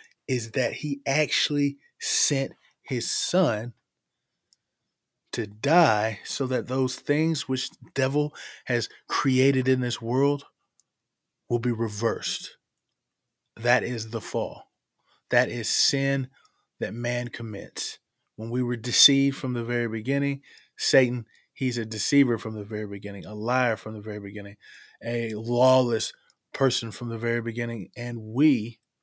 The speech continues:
have been formed under his image as we begin to sin ourselves. But Jesus came to undo that, to sanctify us,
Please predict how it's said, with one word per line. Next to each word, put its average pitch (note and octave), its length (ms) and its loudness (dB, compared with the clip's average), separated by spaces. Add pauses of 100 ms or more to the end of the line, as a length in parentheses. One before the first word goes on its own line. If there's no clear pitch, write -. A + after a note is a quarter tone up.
(960)
have A#2 300 0
been A2+ 260 -4 (280)
formed C#3+ 600 4
under A#2+ 260 0
his B2 260 -4 (120)
image B2 640 -2 (640)
as A2+ 240 -4
we A#2 100 -4
begin A#2 340 -6
to G2+ 140 -8
sin A#2 280 -4
ourselves. G#2+ 800 -6 (800)
But G#2 160 -4
Jesus C3 420 -2
came B2 300 -4
to G2 160 -8
undo A2+ 420 -6
that, G2 320 -10 (1080)
to G#2 360 -6 (480)
sanctify G#2+ 1040 0
us, - 260 -10